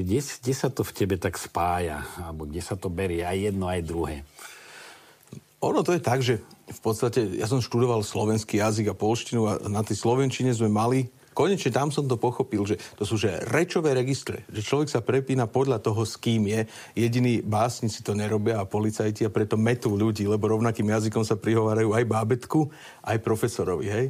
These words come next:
Speaker 2: Ale človek, ktorý je tak <laughs> nejako, že v tom,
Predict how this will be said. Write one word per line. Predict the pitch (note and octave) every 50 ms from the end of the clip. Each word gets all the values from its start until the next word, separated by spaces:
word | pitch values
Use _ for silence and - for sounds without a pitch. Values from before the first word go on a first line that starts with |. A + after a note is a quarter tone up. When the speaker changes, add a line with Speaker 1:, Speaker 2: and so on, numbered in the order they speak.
| C3+ - - - - - - -
Speaker 2:
Ale | A2+ A2+ A#2+ C3 B2+ A#2+ - - - - -
človek, | - - D#3+ F3 E3+ D3+ A#2+
ktorý | - D3 C#3+ C#3+
je | C3 C3 C3 A#2+ - - A2 G#2+ G#2 -
tak | - A#2 - - - - - - - -
<laughs> | - - - G2+ G2 G2 G2 F#2 F#2+
nejako, | A2 A2+ A2+ A2+ G#2 G#2+ A2 G#2+
že | F#2+ G2 G2+
v | F#2+ -
tom, | - A#2+ C#3+